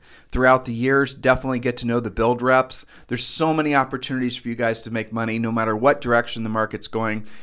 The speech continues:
And here's the other thing you gotta remember. Even so, when the economy changes, when there's a big shift in, you know, just like what's taking place now, the money still flows. It just flows to different people. That's the way to think of it.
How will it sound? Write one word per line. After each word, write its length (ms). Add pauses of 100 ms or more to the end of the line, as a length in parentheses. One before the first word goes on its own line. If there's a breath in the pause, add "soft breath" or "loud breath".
(260 loud breath)
And 100
here's 220
the 60
other 120
thing 200
you 80
gotta 220
remember. 540 (120)
Even 560
so, 420
when 260
the 80
economy 480
changes, 640
when 140
there's 220
a 60
big 200
shift 520
in, 420 (480 soft breath)
you 140
know, 60
just 180
like 180
what's 220 (100)
taking 320
place 320
now, 380 (160)
the 160
money 320
still 320
flows. 600
It 100
just 240
flows 320
to 100
different 320
people. 380
That's 240
the 60
way 100
to 80
think 220
of 80
it. 180